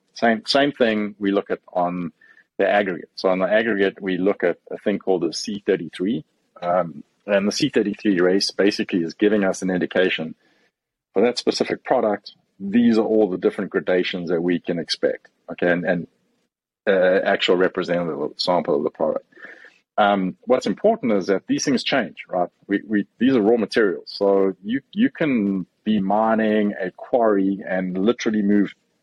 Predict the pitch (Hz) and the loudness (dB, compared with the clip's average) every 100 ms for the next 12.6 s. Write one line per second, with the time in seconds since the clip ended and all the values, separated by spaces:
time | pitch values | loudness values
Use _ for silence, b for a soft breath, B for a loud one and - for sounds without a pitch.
0 | _ - 156 135 123 - - 110 101 98 | _ -2 0 2 0 -2 -4 0 2 2
1 | 101 98 92 - 95 90 98 110 90 - | 2 2 0 -2 -2 2 2 2 0 -8
2 | _ b b b b _ _ _ 107 104 | _ b b b b _ _ _ 2 4
3 | 98 95 90 104 107 120 143 113 101 _ | 2 0 0 2 4 4 4 2 0 _
4 | - 110 117 131 101 120 127 113 87 92 | 0 2 2 2 2 0 2 -2 -4 -10
5 | - - 104 98 87 85 - 113 85 - | -4 -2 0 0 -2 -2 0 0 0 -12
6 | 82 90 - 135 117 92 - 107 104 95 | -12 -12 -4 0 2 0 0 0 0 0
7 | - _ 95 82 - _ _ _ - 214 | -4 _ -2 -2 -6 _ _ _ -8 -2
8 | 110 180 - - 110 117 110 107 113 107 | 0 0 -4 0 2 4 2 2 2 2
9 | 107 104 107 98 95 110 110 110 90 87 | 2 2 2 2 0 2 2 -2 -6 -8
10 | 87 90 90 87 80 - _ _ - - | -8 -6 -2 -2 -4 -10 _ _ -14 -6
11 | 110 - 98 113 - 110 101 104 107 92 | -4 -4 -2 -4 0 0 2 2 0 -2
12 | - - 117 - 131 | -2 0 0 0 -2